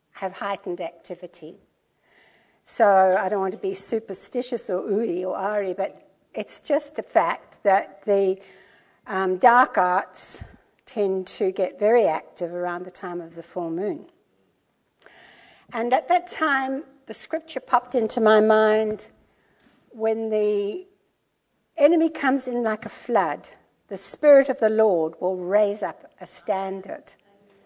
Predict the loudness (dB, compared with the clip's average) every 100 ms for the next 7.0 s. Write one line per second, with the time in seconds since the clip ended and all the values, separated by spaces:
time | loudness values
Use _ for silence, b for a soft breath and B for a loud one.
0 | b b b b _ 2 4 4 4 4
1 | 2 2 0 0 0 0 -6 -8 -6 -6
2 | -8 -2 0 2 0 -2 -4 -4 -2 -2
3 | -2 -6 -6 -8 -4 -2 -2 -4 -8 -6
4 | -6 -6 -6 -6 -6 -8 B B B -4
5 | -2 -2 -4 -2 -2 0 0 0 0 -2
6 | -4 -10 -12 -4 -2 -2 -4 -6 -10 -20